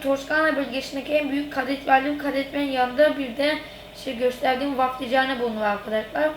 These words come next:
Pisa Kulesi arkadaşlar burası. Pisa Kulesi ile ilgili size bilgi vermeye başlayalım. Kule altı yüz sütun dizisinden meydana gelmiştir. İki yüz doksan dört basamaklı bir merdiven en üst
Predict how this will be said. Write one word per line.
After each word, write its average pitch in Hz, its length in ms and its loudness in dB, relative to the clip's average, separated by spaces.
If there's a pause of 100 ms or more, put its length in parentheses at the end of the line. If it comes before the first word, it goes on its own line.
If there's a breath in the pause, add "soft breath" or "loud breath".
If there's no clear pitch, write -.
(680 loud breath)
Pisa 359 340 0
Kulesi 302 380 2
arkadaşlar 269 640 4
burası. 254 420 -2
Pisa 294 300 0
Kulesi 294 320 0
ile 285 120 0
ilgili 277 180 -2
size 269 260 -4
bilgi 247 260 -4
vermeye 226 360 2
başlayalım. 262 480 -2
Kule 330 240 6
altı 294 300 6
yüz 320 100 -4
sütun 285 340 -4
dizisinden 247 580 -2
meydana 247 380 -4
gelmiştir. 247 640 2 (520 loud breath)
İki 285 240 -2
yüz 285 180 0
doksan 294 380 6
dört 330 160 6
basamaklı 269 500 0
bir 285 140 2
merdiven 269 640 2
en 277 180 0
üst 285 200 -4